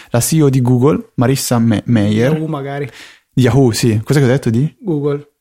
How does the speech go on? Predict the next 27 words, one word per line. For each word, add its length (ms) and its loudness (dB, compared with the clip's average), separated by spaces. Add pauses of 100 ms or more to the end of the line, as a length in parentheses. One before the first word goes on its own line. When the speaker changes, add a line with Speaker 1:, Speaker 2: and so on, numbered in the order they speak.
Speaker 1:
Di 120 2
Google. 320 -2
Ah, 840 2
l'ho 140 0
detto. 480 -4 (640)
La 460 0
C 120 -4
E 80 4
O 80 4
di 140 0
Yahoo, 360 2
eh, 280 -4
Yahoo 300 2
ha 40 2
acquistato 420 -2
per 260 0
uno 380 2
virgola 460 0
uno, 580 0
una 140 -2
cosa 180 -2
simile, 240 2
miliardi 500 2
di 120 2
dollari, 580 2
Tumblr. 640 0 (760)
Ehm, 540 2